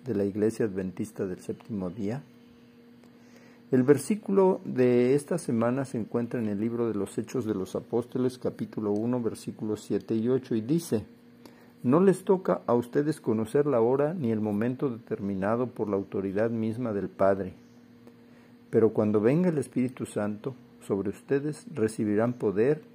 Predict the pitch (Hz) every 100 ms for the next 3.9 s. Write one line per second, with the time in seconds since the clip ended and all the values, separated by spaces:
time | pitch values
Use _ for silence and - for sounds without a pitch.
0 | - - - - - - 117 127 135 175
1 | 165 - 117 - - 139 147 147 135 113
2 | 110 107 107 95 - 85 101 131 143 -
3 | 113 104 95 104 90 110 123 131